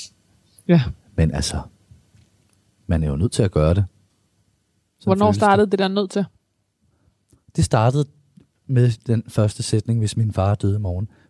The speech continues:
Speaker 2: Da jeg skrev den, der vidste jeg, at det her er jeg nødt til at skrive færdigt. Eller jeg vidste det ikke som i, at jeg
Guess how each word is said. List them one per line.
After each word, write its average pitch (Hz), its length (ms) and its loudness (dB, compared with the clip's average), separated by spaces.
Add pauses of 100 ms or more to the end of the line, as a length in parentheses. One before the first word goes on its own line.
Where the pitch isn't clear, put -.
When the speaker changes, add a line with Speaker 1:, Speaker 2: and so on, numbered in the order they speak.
Speaker 2:
Da 113 40 -2
jeg 107 80 0
skrev 151 240 -2
den, 139 160 0
der 143 100 0
vidste 120 260 0
jeg, 127 60 4
at - 60 -6
det 151 100 4
her 147 80 4
er 120 60 2
jeg 117 120 0
nødt 113 200 0
til - 120 -2
at 120 120 -8
skrive - 280 -2
færdigt. 85 460 -4 (240)
Eller 101 160 -2
jeg 95 180 -2
vidste 143 260 2
det - 100 0
ikke 131 220 2
som 104 280 0
i, 101 160 0
at 95 180 -2
jeg 90 160 2